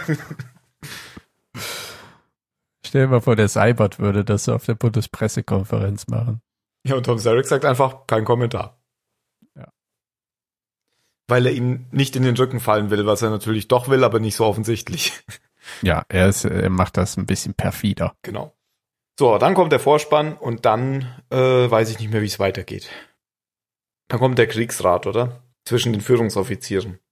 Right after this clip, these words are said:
Speaker 1: Ah, ja, wenn, wenn sie es eben besprechen, dass, ähm, dass
Speaker 2: Dass
Speaker 1: die
Speaker 2: die
Speaker 1: Zylonen,
Speaker 2: Pressekonferenz
Speaker 1: der
Speaker 2: nicht so gut gelaufen ist.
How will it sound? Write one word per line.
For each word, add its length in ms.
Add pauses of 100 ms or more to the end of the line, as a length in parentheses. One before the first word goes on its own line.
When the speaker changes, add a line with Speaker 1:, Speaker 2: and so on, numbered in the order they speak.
(960)
Speaker 1:
Ah, 340
ja, 340
wenn, 340
wenn 140
sie 140
es 180
eben 240
besprechen, 600
dass, 400 (1200)
ähm, 920 (1000)
dass 140
Speaker 2:
Dass 120
Speaker 1:
die 120
Speaker 2:
die 0
Speaker 1:
Zylonen, 580
Speaker 2:
Pressekonferenz 920
Speaker 1:
der 60
Speaker 2:
nicht 80
so 120
gut 180
gelaufen 460
ist. 280